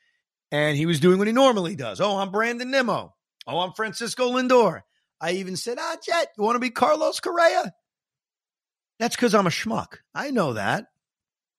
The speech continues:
But there's disappointment today. There's disappointment tomorrow. I mean, there's, there's disappointment, and that's okay.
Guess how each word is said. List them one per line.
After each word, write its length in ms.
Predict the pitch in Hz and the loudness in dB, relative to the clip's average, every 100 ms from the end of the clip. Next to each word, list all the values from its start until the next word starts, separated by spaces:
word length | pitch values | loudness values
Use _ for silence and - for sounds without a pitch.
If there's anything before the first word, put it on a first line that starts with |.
| _ - _ _ _ _ _ _ | _ -20 _ _ _ _ _ _
But 380 | 202 202 196 _ _ _ | 4 4 2 _ _ _
there's 180 | 254 196 | -6 -2
disappointment 680 | 262 269 - 339 185 117 | 0 -2 -2 -6 -4 -8
today. 240 | - - _ _ _ _ _ _ - | -12 -18 _ _ _ _ _ _ -14
There's 160 | 139 | -10
disappointment 580 | - - 202 240 226 220 | -4 -4 2 2 2 0
tomorrow. 480 | 240 285 190 78 - | -2 0 -2 -4 -14
I 40 | |
mean, 120 | 208 294 | -14 -12
there's, 160 | 403 - 427 - | -12 -6 -6 -8
there's 160 | 359 | -16
disappointment, 680 | - 320 - 220 302 277 170 - _ | -8 -6 -6 -4 -2 -2 -2 -8 _
and 140 | 233 | -4
that's 160 | 285 254 | -4 0
okay. 600 | 254 - 339 339 170 - | 0 0 0 0 -2 -12